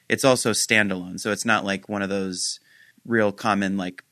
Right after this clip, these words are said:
multi-tenant industrial park buildings, um, where, like, you know, it's like, break down the concrete wall every time you wanna expand your brewery. We're kind of, we're locked into this space, you know,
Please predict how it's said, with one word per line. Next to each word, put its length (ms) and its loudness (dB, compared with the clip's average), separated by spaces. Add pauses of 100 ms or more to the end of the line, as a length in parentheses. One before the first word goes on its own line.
(100)
multi-tenant 1040 -2
industrial 480 -4
park 340 -2
buildings, 680 -4
um, 320 -4
where, 180 -4
like, 240 -10
you 80 -4
know, 80 -6
it's 160 -10
like, 140 -8 (160)
break 200 4
down 180 0
the 60 -2
concrete 460 -6
wall 260 -2
every 160 -8
time 200 -4
you 100 -2
wanna 160 -6
expand 400 -6
your 80 -6
brewery. 400 -4 (420)
We're 140 4
kind 240 6
of, 340 0 (560)
we're 200 8
locked 320 4
into 260 0
this 160 -2
space, 480 0
you 80 -4
know, 240 -2